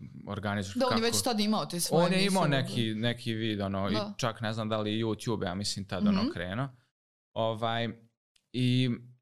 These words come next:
Speaker 1: ništa, Robi je bio stalno na putovanju, nije se mogao javiti, ovaj, tako da sam, ono, u fazonu nisam ga htio smarat, ovaj, krenuo sam tražit svoje puteve kako da ja mogu, kako ja
Speaker 2: Mhm.
Speaker 1: mogu, ono, čak je bilo ne-, par nekih putovanja,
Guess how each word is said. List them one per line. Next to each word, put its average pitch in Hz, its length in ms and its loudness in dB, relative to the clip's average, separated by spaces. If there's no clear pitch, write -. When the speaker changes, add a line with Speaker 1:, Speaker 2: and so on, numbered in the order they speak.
Speaker 1:
ništa, 156 380 2
Robi 131 500 0
je 123 120 2
bio 120 200 2
stalno 120 240 0
na 117 80 2
putovanju, 110 580 0
nije 104 140 0
se 117 160 -2
mogao 107 200 2
javiti, 104 600 0
ovaj, 117 640 0
tako 127 440 0
da 123 220 0
sam, 143 220 0
ono, 110 360 0
u 143 80 -6
fazonu 160 300 2
nisam 165 260 4
ga 117 80 2
htio 117 220 0
smarat, 110 560 -2
ovaj, 107 460 0
krenuo 131 280 2
sam 117 200 0
tražit 117 420 -2
svoje 117 220 2
puteve 104 400 0
kako 98 260 -4
da 95 80 0
ja 98 160 2
mogu, 92 280 -2
kako 110 260 -2
ja 107 140 4
Speaker 2:
Mhm. 95 100 0
Speaker 1:
mogu, 95 220 -2
ono, 98 160 -2
čak 113 240 -2
je 113 60 0
bilo 113 220 0
ne-, 87 120 -6
par 90 180 -4
nekih 92 200 -8
putovanja, 95 560 -6